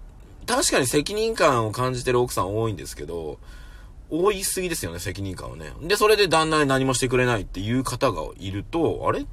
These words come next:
と思っちゃうんですね。うん。なのでそこのやっぱバランス、あとはあの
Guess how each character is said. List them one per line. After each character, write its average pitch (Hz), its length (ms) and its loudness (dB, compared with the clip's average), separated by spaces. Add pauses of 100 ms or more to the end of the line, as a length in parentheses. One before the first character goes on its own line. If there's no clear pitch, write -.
と - 60 -4
思 82 120 -8
っ - 40 -10
ち - 120 -10
ゃ 69 60 -10
う - 20 -10
ん - 40 -14
で - 40 -14
す - 100 -12
ね。 101 520 -2 (680)
う - 40 -8
ん。 98 460 -6 (200)
な 143 120 2
の 175 80 0
で 123 60 -2
そ 151 80 -4
こ 202 100 0
の 220 100 0
や 185 80 0
っ - 40 -2
ぱ - 80 4
バ 107 200 2
ラ 127 140 2
ン 151 160 -2
ス、 147 400 -2
あ 175 140 4
と 202 120 6
は 117 160 10
あ 104 40 0
の 101 720 -2